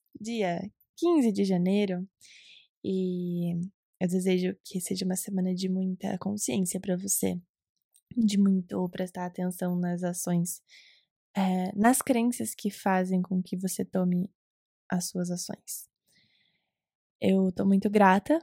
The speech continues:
por você tá aqui me escutando em mais uma semana. E eu não posso deixar de falar novamente, confira o nosso calendário no site rafaela panzini ponto com, na aba For You. Vai tá lá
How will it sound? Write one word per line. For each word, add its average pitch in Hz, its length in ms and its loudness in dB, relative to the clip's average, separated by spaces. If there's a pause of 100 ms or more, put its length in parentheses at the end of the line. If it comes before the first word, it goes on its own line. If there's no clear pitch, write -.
(160)
por 214 120 -2
você 202 220 -4
tá 190 100 -4
aqui 208 540 -6
me 233 100 -2
escutando 196 800 -2 (160)
em 214 120 2
mais 196 260 0
uma 196 120 2
semana. 185 600 0 (500)
E 226 60 0
eu 226 40 4
não 208 100 2
posso 196 260 -4
deixar 202 260 -4
de 180 120 -8
falar 196 200 -4
novamente, 208 680 0 (280)
confira 214 360 0
o - 20 4
nosso 196 240 0
calendário 196 640 4 (420)
no 185 580 0
site 175 680 -2 (300)
rafaela 185 400 -4
panzini 196 440 0
ponto 220 280 -4
com, 208 200 0
na 196 240 0
aba 185 200 -2
For - 220 -6
You. 190 300 -2 (460)
Vai 190 180 2
tá 202 160 -2
lá 185 240 0